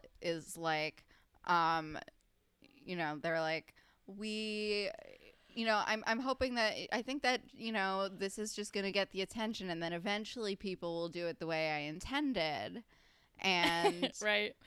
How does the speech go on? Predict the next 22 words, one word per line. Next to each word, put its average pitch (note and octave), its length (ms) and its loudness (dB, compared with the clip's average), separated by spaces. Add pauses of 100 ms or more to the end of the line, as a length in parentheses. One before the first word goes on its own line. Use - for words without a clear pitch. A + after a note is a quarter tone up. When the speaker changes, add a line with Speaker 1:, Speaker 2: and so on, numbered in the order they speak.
(180)
Speaker 1:
Baz F#3 320 6
is G3 140 -4
like, E3+ 400 2 (800)
"Have F3+ 420 0
you F#3 140 -2
met E3+ 340 4
people?" D#4 720 4 (380)
And G#3 180 0
she A3+ 200 0
was A3 180 4
like, A#3+ 220 12
"I C#4+ 200 10
think C5+ 160 10
that - 160 6
Speaker 2:
<laughs> - 40 -2
Speaker 1:
they'll A#4+ 200 6
change." A4+ 380 4
And G#3+ 160 4
then G3+ 180 2 (160)
fart F3+ 220 6
noise. A#3 420 8
<laughs> - 60 -2